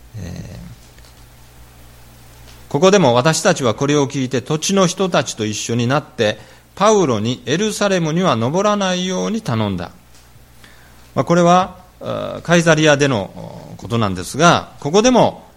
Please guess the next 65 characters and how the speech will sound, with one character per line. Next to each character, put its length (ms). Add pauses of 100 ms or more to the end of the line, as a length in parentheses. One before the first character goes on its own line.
エ 100
ル 100
サ 120
レ 100
ム 100
に 80
は 100
登 240
ら 120
な 120
い 100
よ 160
う 20
に 120 (1500)
頼 280
ん 60
だ 120
っ 160
て 100
い 40
う 60
こ 100
と 100
で 100
す 100
か 80
ら、 120 (500)
「も 80
う 40
パ 120
ウ 40
ロ 60
さ 160
ん、 100 (1800)
も 240
う 40
エ 20
ル 80
サ 160
レ 60
ム 100
に 80
は 220 (320)
行 100
か 100
な 100
い 40
で 80
く 80
だ 120
さ 160
い」 80
と。 60 (1500)
「行 140
く 60
と 480
そ 120
れ 60
は 60
大 180
変 180
危 100
険 220
で 100
す。」 220